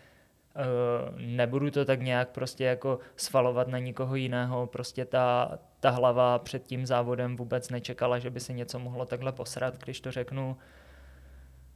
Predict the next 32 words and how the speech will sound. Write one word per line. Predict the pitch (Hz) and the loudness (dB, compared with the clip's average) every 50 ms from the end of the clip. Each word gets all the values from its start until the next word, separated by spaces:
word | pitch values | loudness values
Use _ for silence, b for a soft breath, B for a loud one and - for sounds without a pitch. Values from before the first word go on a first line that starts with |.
| _ - _ _ _ _ _ - | _ -20 _ _ _ _ _ -10
Staral | - - 156 151 151 151 143 135 | 4 8 10 12 12 12 12 10
jsem | 127 156 156 | 8 6 6
se, | 151 - 151 147 143 143 143 147 143 160 165 | 8 10 10 12 12 12 10 6 6 4 4
ať | 156 147 | 4 4
má | 139 139 135 | 4 4 2
staník | - - 151 147 147 147 131 | 4 4 4 4 4 2 2
Dominik | 131 147 139 143 143 139 139 139 | 0 0 0 0 0 -2 -2 -2
pořádně | - 151 135 135 135 135 143 139 | -2 0 0 2 0 0 0 -2
zbalené | 131 127 139 131 135 135 135 135 | 0 0 2 2 2 0 -2 0
bagly, | 127 131 131 127 135 139 135 | 2 2 2 2 2 2 2
ať | 131 127 131 | 2 2 0
jim | 135 131 | -2 -2
nic | 135 135 127 | -2 -2 -2
nechybí, | 127 131 131 131 - 139 120 135 135 | 0 0 0 0 -2 0 2 2 2
procházeli | 131 - 127 123 - 139 131 120 131 123 135 | 2 2 0 0 0 0 0 0 0 0 0
jsme | - 143 135 | -2 -2 -4
si | 127 - 139 | -4 -4 -2
tu | 131 147 135 | -2 0 0
výbavu | 127 135 123 131 131 127 127 135 135 123 | 0 2 4 4 4 4 2 0 0 0
a | 135 | 2
na | 135 131 | 0 0
sebe | 131 - 147 131 131 | 0 0 -2 -2 0
jsem | 127 - 143 135 | -2 0 -2 -2
úplně | 131 123 139 131 135 131 | -2 -2 0 0 0 2
kašlal, | 127 131 127 - 139 131 127 123 | 2 0 2 4 4 4 4 4
trať | - - 127 123 | 4 2 2 2
jsem | - 135 131 | 0 -2 -4
si | 123 131 | -4 -2
nahrával | 123 127 123 127 123 120 127 123 123 | -2 0 0 2 2 4 4 2 2
úplně | 120 - 131 127 127 127 | 0 -2 -2 -2 -2 0
v | 131 | 0
noci | 131 127 123 - - 147 143 139 143 | -2 -2 -2 -2 0 2 2 2 2